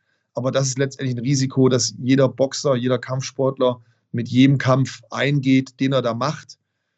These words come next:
Das ist halt leider die Gefahr beim Profikampfsport.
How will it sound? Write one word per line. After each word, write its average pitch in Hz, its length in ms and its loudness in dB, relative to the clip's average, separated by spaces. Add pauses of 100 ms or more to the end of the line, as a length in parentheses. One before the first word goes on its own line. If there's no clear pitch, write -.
(840)
Das 117 200 -6
ist 131 160 -6
halt 120 200 2
leider 113 400 -2
die 113 180 -10
Gefahr 113 520 -4 (100)
beim 110 420 -4
Profikampfsport. 107 1040 -8